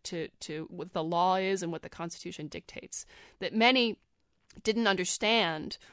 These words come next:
what it meant to consider mitigating evidence after a finding of future dangerousness. So we have this statute that, um,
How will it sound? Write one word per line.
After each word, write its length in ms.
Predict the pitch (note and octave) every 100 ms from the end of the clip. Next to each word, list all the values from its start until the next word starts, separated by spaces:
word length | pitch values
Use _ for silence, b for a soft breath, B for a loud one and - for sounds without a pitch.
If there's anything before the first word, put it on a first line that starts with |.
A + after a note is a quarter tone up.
| B
what 160 | - G3+
it 100 | -
meant 400 | F#3+ G3+ F#3+ -
to 200 | - F3+
consider 560 | - F#3+ - C#4+ C#4+ G3+
mitigating 580 | F#3 F3+ E3 E3 D#3+
evidence 480 | D#3 D#3 D#3+ D#3 D#3 -
after 320 | F3+ - E3
a 60 |
finding 420 | - E3+ E3 D#3+ D#3+
of 80 |
future 280 | - E3+ -
dangerousness. 760 | - - - - - - - - B B B
So 220 | B3+ A#3
we 200 | C4 C4+
have 360 | D4+ E4+ G4
this 160 | C4+ A#3
statute 560 | - G#3+ G#3 - F#3+ -
that, 220 | F#3+ F3+ -
um, 300 | F#3+ F3 D#3+